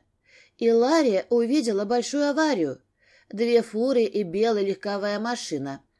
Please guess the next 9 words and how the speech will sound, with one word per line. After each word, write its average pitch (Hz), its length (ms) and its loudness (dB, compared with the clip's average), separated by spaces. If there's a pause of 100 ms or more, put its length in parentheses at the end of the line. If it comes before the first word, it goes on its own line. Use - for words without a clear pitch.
(220)
Она 202 320 -4
испугалась, 180 720 -4 (220)
что - 260 0
в 214 60 0
этой 233 240 2
машине 262 460 -4
можем 262 340 -2
оказаться 285 560 -4
мы. 180 300 -4